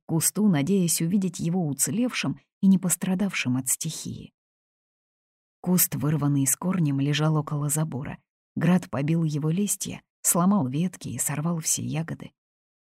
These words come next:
«Нет, нет», — заплакала Мишель, — «ты не должен погибнуть! Это я,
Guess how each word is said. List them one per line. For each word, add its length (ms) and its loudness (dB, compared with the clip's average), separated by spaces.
«Нет, 480 4
нет», — 560 10
заплакала 600 -2
Мишель, — 520 -4
«ты 80 10
не 160 12
должен 520 8
погибнуть! 680 -2
Это 200 6
я, 340 2